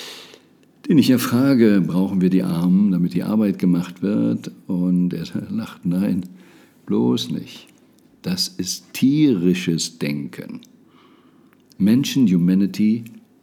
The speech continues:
da sollte etwas anders sein. Aber was?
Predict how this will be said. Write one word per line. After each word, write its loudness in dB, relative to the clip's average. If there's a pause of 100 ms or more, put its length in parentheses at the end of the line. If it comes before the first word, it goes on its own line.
(760)
da 0
sollte -2
etwas -8 (340)
anders -8
sein. -18 (460)
Aber -2
was? -4